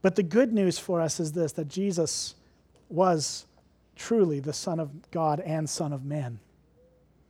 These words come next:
So it makes Jesus wholly unique. He uses the phrase Son of Man to describe himself. It's actually one of his favorite,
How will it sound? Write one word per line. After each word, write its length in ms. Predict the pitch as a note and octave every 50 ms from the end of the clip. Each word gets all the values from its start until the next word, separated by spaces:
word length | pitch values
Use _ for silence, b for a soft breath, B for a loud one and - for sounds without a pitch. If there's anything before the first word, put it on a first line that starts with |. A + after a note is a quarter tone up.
| _ _ _ _ _
So 140 | - - G3
it 40 | F#3+
makes 220 | F#3+ F#3 - -
Jesus 340 | - F#3 F#3 F3 E3 D#3+ -
wholly 300 | - - E3+ D#3+ D#3 D3+
unique. 580 | D3 D3 C#3+ C#3+ D3 D#3+ E3 C#3+ B2+ - - - - _ _ _ b b b b b b b b
He 140 | - A3 G#3
uses 480 | G3 G3 A3 B3+ C4+ A#3+ A#3+ G#3 D#3+
the 120 | - F3+ -
phrase 360 | - - F#3 E3 D#3 D#3 -
Son 220 | - - F#3 F3+
of 120 | F3 D#3+ D3+
Man 360 | E3 E3+ F3+ F3+ E3 D#3+ C#3+
to 100 | - F3
describe 500 | D#3+ D#3 - - - F#3 E3+ F3 F3+ E3+
himself. 540 | E3+ E3 D#3 - - E3+ D3+ C#3+ C#3+ - -
It's 140 | D3+ C#3+
actually 340 | F3+ G3 G#3+ G#3+ - - G#3+
one 140 | F#3 F3+ F3
of 80 | E3 D#3+
his 160 | D#3 - -
favorite, 580 | - - F#3 F3+ F#3 F#3 E3 D#3+ D3+ D3+ D3+